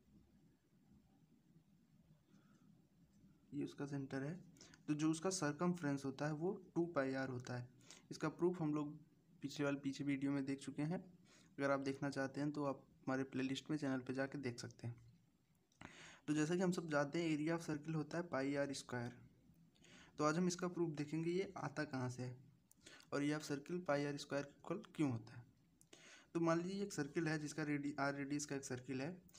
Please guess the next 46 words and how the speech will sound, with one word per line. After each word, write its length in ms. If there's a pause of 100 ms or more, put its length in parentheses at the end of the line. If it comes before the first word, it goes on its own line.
(220)
तो 60
सबसे 260
पहले 220
हम 120
क्या 140
करेंगे, 440 (100)
इसे 140
हम 80
कई 160
तरह 180
से 100
प्रूफ 240
कर 80
सकते 300
हैं। 60
आज 60
हम 140
एक 160
तरह 100
का 260
प्रूफ 340
देखेंगे। 400 (580)
सबसे 200
पहले 240
हम 280 (1000)
इस 400
सर्किल 300
के 120
कॉन्सेंट्रिक 600
कई 160
सर्किल 480
ड्रॉ 160
करेंगे। 440 (400)
जैसे 180
मान 220
लीजिए 220
ये 220
एक 120
सर्किल 340
हो 140
गया, 200 (1500)
ये 140
एक 80
सर्किल 400
हो 120
गया, 220